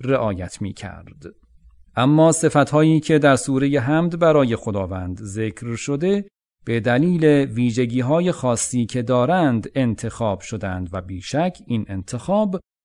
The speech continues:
با توصیف خداوند از سوی یک فیلسوف و یا متکلم متمایز است. در آیهٔ مورد بحث نخست اسم الله آمده است و البته در مقام معرفی خداوند باید این اسم خاص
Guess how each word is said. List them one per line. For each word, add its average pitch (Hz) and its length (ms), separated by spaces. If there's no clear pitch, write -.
با 151 160
توصیف 160 520
خداوند 127 600
از 107 140
سوی 143 280
یک 117 400
فیلسوف 117 680
و 104 240
یا 95 200
متکلم 98 1000
متمایز 95 600
است. - 640
در 190 180
آیهٔ 214 380
مورد 165 460
بحث 139 500
نخست 175 560
اسم 143 540
الله 113 540
آمده 92 440
است 87 340
و 104 80
البته 117 520
در 131 180
مقام 127 380
معرفی 131 580
خداوند 143 600
باید 110 380
این 104 180
اسم 101 260
خاص 160 500